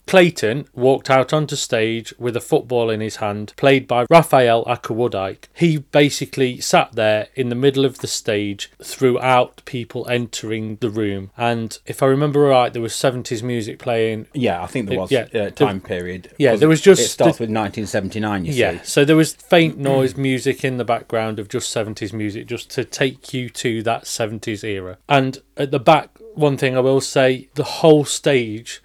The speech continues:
Speaker 1: around the th-, performance area was adorned with a seventies wallpaper like you would see in any house,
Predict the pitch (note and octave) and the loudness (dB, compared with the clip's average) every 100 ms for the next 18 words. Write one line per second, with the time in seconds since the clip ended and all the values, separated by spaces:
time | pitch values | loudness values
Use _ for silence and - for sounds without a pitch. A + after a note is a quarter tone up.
0 | - A2+ B2 C#3 C3+ C3 A#2+ - - C3+ | -6 -2 4 4 4 0 -6 -10 -6 -6
1 | - C#3 B2+ B2 - A2 G#2+ A2 A2+ G#2+ | 2 2 2 -4 -6 -4 -4 -4 -6 -6
2 | A2+ - - _ B2 G#2+ C3+ B2+ A#2 C3 | -8 -10 -20 _ -4 2 2 2 -2 -4
3 | A#2+ - - A#2 A2+ A2+ - - - - | -6 -6 -2 0 0 -4 -12 -10 -2 4
4 | C#3 C3 B2+ - B2 - A#2+ A2 - A2 | 4 2 -6 -6 -8 -4 -2 -2 -4 -8
5 | G2+ A2+ G#2 - A2+ A2+ - A2+ A2 - | -6 -6 -6 -2 -2 -2 -6 -8 -6 -6
6 | - G#2+ A2 - _ D3 C3+ C3 G#2+ A#2 | -6 -6 -6 -14 _ 0 0 -2 -4 -6
7 | G2 G#2 A2 - | -6 -10 -12 -18